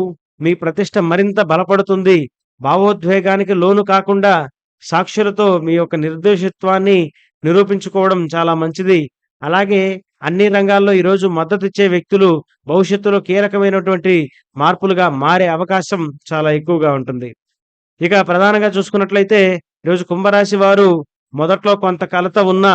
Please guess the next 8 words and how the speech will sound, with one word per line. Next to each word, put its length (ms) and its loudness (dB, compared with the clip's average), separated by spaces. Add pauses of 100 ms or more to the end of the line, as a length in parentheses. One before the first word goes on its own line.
(460)
చివరకు 280 0
లాభమయ్యే 640 2
విధంగా 420 0
మారుతుంది. 600 0 (420)
మీ 120 4
సహనం, 520 0
మీ 140 -2
వాస్తవాలు, 640 0